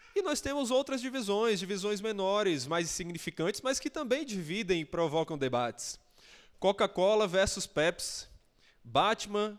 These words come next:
versus Super-Homem, Marvel versus D C, PlayStation versus Xbox, iPhone versus Android, livros físicos versus livros digitais.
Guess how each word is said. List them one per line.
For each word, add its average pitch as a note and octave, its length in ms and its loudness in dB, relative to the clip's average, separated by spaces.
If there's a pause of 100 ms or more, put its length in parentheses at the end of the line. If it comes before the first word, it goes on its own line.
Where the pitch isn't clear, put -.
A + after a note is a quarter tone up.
(140)
versus D#3 400 -2
Super-Homem, D3+ 720 2 (400)
Marvel F#3 540 2
versus F3 360 0
D D#3 120 -4
C, F3+ 340 -4
PlayStation F#3+ 720 2
versus F3+ 300 0
Xbox, D#3 720 0 (440)
iPhone C4 680 0
versus G#3 400 -2
Android, E3+ 760 2 (240)
livros A#3 520 0
físicos C4+ 600 -2
versus G3 440 0
livros G#3+ 340 0
digitais. D3 800 0